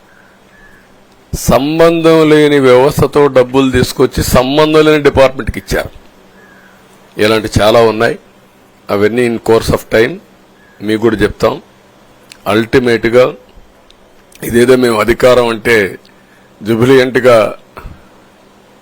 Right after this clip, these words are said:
బ్రహ్మాండంగా ఉందనుకోవడానికి కాదు. ఒక బాధ్యతతో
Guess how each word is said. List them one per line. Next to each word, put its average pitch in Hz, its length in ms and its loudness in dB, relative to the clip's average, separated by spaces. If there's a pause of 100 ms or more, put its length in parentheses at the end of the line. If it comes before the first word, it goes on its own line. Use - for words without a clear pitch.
(220)
బ్రహ్మాండంగా 123 540 -2
ఉందనుకోవడానికి 107 1080 -2
కాదు. 110 380 0 (960)
ఒక 101 140 -4
బాధ్యతతో 110 960 0